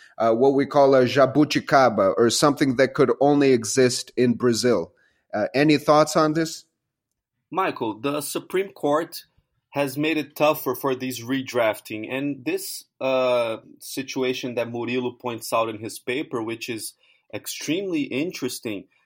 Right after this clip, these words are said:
Speaker 2: I think that in a situation of tension between the executive and the legislative, um, it, it, it makes it more difficult. In this situation where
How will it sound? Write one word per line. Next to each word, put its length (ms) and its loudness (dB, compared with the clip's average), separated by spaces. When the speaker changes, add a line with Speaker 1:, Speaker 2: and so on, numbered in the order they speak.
Speaker 2:
I 100 -2
think 360 -8
that 200 -6
in 160 -8
a 40 -8
situation 720 -6
of 220 -8
tension 440 -8
between 340 -10
the 80 -4
executive 640 -2
and 120 -4
the 60 -2
legislative, 840 -4
um, 600 0
it, 240 -4
it, 180 -6
it 160 -4
makes 320 -4
it 100 -6
more 220 -4
difficult. 720 -6
In 160 -6
this 200 -8
situation 680 -6
where 180 -2